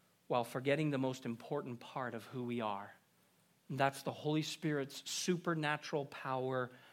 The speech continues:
working within us and constantly leading us. Christians, we must live a life that is being filled by the forgotten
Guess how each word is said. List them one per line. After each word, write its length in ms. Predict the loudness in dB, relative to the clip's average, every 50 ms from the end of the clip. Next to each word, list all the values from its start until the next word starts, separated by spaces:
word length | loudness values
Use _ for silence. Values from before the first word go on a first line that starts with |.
| -20 -12 _ 4
working 480 | 6 6 6 6 2 0 2 2 2
within 500 | 0 0 -2 -2 0 2 4 4 4 4
us 400 | 2 -2 -4 -6 -8 -8 -8 -10 -12 -16 -20 -20 -20 -20 -18 -8 -4
and 260 | -2 0 0 0 -2 -4
constantly 1120 | -6 -6 -4 2 6 6 6 6 4 0 -4 -6 -6 -6 -4 -4 -4 -4 -4 -4 -6 -8 -12 -20 -20 -20 -20 _ _ _
leading 440 | -6 -2 0 0 0 0 -2 -4 -6
us. 460 | -8 -12 -14 -16 -18 -18 -18 -18 -20 -20 _ _ _ _ _ _ _ _ _ _ _ _ -20 -20 -18 0 6
Christians, 460 | 8 8 10 10 12 10 12 12 12
we 60 | 12
must 200 | 12 12 12 12
live 140 | 10 12 12
a 40 | 12
life 600 | 12 12 12 12 12 12 8 4 0 -10 -12 -14 -18 _ _ _
that 140 | 6 6 6
is 120 | 6 4 4
being 220 | 4 6 6 4
filled 680 | 2 0 6 10 12 12 12 12 12 12 12 10 8 2 0 -4 -8 -20 -20 _ _ _ _ _ 0
by 280 | 6 8 8 10 8 8
the 140 | 6 4 4
forgotten 840 | 4 2 2 2 4 4 4 4 4 2 0 0 0 0 -2 -4